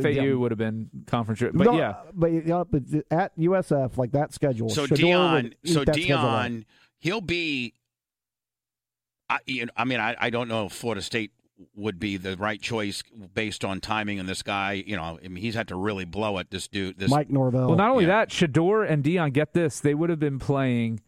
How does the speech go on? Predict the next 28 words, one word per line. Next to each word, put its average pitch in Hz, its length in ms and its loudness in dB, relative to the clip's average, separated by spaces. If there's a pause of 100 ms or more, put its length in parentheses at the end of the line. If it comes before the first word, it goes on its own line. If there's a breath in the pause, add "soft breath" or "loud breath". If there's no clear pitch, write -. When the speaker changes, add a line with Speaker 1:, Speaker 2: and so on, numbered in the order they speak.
(1200)
Speaker 1:
coming 160 360 2
to 196 460 2
Ray 165 220 2
J 131 220 2
next 117 320 -2
year, 117 220 2
Alabama 127 760 2 (260 soft breath)
in 127 220 0
the, 120 220 2
uh, 113 160 2
second 139 400 0
week 135 240 2
of 127 80 0
the 117 80 -2
season. 113 540 0 (240 loud breath)
So 135 160 2
it - 20 4
would 135 100 2
have 123 60 0
been 120 180 0
Dion 160 480 2
and 135 140 0
his 123 140 0
son 147 260 0
Shador 139 440 2
at 127 100 -6
Q 147 200 2
B 120 340 2